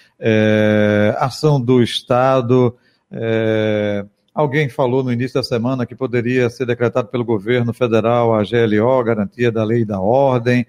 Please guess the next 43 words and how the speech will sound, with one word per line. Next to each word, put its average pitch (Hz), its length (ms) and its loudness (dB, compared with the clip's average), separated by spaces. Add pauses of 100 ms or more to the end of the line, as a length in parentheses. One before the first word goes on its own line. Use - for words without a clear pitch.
(380)
mas 123 220 0
colocar 123 460 0
o 120 80 2
exército 113 440 0
também 120 240 -2
na 117 140 0
rua 120 300 0
não 117 200 0
seria, 120 680 2
é, 107 520 0
importante 120 840 -2
nesse 120 260 0
momento, 113 380 0
que - 80 -12
poderia 120 440 -4
gerar 117 360 -2
uma 110 320 -4
outra 120 400 -2
situação. 117 680 -4 (400)
O 196 60 -10
senhor, 170 300 2
que 202 120 -8
é 214 160 0
um 151 220 2
homem 135 500 2
ligado 123 480 0
à 107 60 0
segurança 127 580 0
pública, 127 680 2 (500)
é, 110 500 0
que 170 140 -2
entendimento 196 520 2
o - 40 -12
senhor 175 140 -2
tá 147 120 0
tendo, 170 600 -4
claro, 110 320 0
de 107 140 -4
fora, 120 360 0
não 98 160 -6
tá 113 140 -6
vivenciando 110 600 -4
lá 107 260 -2